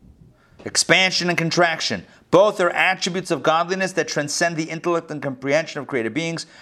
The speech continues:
for he and his attributes are one in the world of Atzilut. So we, we're talking about realities that transcend our understanding.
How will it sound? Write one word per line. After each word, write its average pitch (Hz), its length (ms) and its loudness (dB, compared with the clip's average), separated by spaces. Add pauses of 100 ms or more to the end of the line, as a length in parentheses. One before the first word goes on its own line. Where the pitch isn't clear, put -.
(100)
for - 160 -4
he 151 120 2
and 156 60 -2
his 151 120 -4
attributes 147 460 -2
are 135 100 2
one 143 200 0
in 143 60 -4
the 135 80 -2
world 131 220 0
of 120 80 0
Atzilut. 117 500 -6 (1160)
So - 160 2
we, 156 120 0
we're 151 220 -2
talking 202 400 0
about 175 240 0
realities 165 540 0
that 160 120 -4
transcend 175 460 -2
our 165 240 2
understanding. 151 760 -4